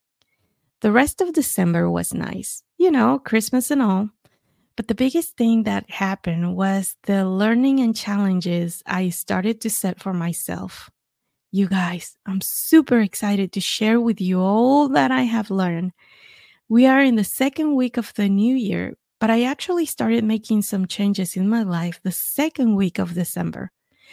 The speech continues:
I am happy to report that I've been thirty days into these intentional changes, and so far, so good. I feel great. Who said you have to start day one of the year,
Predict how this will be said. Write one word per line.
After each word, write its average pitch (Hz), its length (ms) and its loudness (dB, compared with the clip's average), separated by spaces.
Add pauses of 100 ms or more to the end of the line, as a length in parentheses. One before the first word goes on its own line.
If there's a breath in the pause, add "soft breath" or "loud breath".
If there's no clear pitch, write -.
(260 soft breath)
I 190 120 -2
am 170 180 0
happy 220 420 -2
to 311 160 2
report 240 480 2
that 190 120 -2
I've 175 200 0
been 175 320 0
thirty 226 320 2
days 190 460 0
into 185 420 0
these 202 420 0
intentional 196 1000 0
changes, 175 680 -2 (500 soft breath)
and 175 160 -2
so 196 480 2
far, 185 460 0 (160)
so 170 840 0 (180)
good. 175 420 2 (380)
I 262 60 -4
feel - 420 -6 (140)
great. 202 800 0 (1120)
Who 427 240 2
said 294 360 2
you 247 100 4
have 240 220 -4
to 226 80 0
start 233 800 0
day 240 340 2
one 202 460 0
of 170 140 -2
the 170 100 -2
year, 147 480 -6